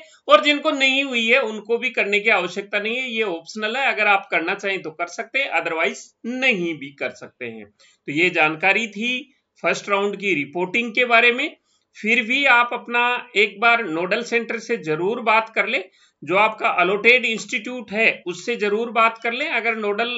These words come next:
ऑफिसर के नंबर नहीं लग रहे हैं तो जो हेल्पलाइन नंबर हैं उनकी वेबसाइट पर, उनसे आप एक बार बात करके उसके बाद ही प्लानिंग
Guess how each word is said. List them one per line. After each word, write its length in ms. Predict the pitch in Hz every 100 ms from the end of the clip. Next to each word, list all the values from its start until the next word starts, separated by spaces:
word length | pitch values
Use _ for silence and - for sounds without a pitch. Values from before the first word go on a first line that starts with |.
| 196
ऑफिसर 460 | 190 226 220 240
के 280 | 220 240 240 226 147
नंबर 340 | 151 190 208
नहीं 340 | 196 165 160 233
लग 200 | 233 220
रहे 180 | 240 233
हैं 180 | 233 339 _ _ _ -
तो 80 | 214
जो 160 | 226 247 247 - _ _
हेल्पलाइन 500 | 156 175 180 233 269
नंबर 320 | 269 240 233 233
हैं 380 | 185 208 196
उनकी 260 | - 170 214
वेबसाइट 520 | 190 190 - 233 226
पर, 120 | - 277
उनसे 400 | 190 202 - 233
आप 220 | 196 196
एक 160 | 185 165
बार 160 | 202 196
बात 340 | 151 160 -
करके 260 | 156 135 220
उसके 280 | 226 - 220
बाद 320 | 165 127 135
ही 120 | 151 214
प्लानिंग 380 | 156 123 113 233